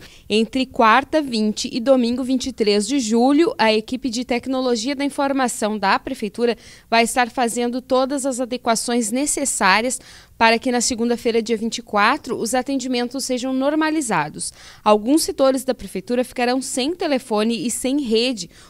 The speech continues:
o que impossibilita o acesso a processos e sistemas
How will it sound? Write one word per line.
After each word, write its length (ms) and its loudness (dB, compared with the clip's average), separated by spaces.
o 80 -6
que 140 0
impossibilita 800 0
o 60 2
acesso 520 0
a 20 -10
processos 800 -4
e 100 2
sistemas 720 -4